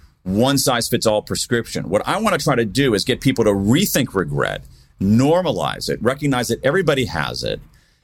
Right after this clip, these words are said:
and try to learn from the regrets, learn what people regret, because I think it points a path to a good life, and have some tools and hacks and things that they can do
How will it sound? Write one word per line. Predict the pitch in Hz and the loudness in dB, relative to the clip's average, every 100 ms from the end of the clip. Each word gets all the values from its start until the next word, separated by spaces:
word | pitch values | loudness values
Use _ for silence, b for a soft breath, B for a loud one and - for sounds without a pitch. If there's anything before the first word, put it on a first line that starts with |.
| _ | _
and | 113 | -2
try | 147 | 0
to | 123 | 0
learn | 107 120 175 214 | 2 2 2 0
from | 113 | 0
the | 92 | 0
regrets, | 78 69 71 58 - - - | -2 -4 -4 -2 -4 -8 0
learn | 117 113 98 | 0 2 2
what | 139 - | 0 0
people | 175 - 101 | -4 -2 -4
regret, | 82 73 76 76 76 | -4 -6 -4 -4 -2
because | - 87 98 | -4 -2 0
I | 95 | 0
think | 120 110 | 0 -2
it | 95 | -2
points | 110 95 | 0 0
a | 87 | -2
path | 98 87 | -4 -4
to | - 78 | -4 -2
a | |
good | 78 120 | -2 0
life, | 82 80 110 | 0 -2 -4
and | 107 | 0
have | 151 156 | 0 0
some | - 113 | 0 0
tools | - - 190 160 113 | 0 0 2 2 0
and | 92 | 0
hacks | 143 139 135 113 | -2 -4 -2 -2
and | 92 - | -2 0
things | 139 127 | 0 2
that | 101 | 0
they | 104 | 0
can | 92 90 | 4 4
do | 110 160 117 85 | 4 2 2 0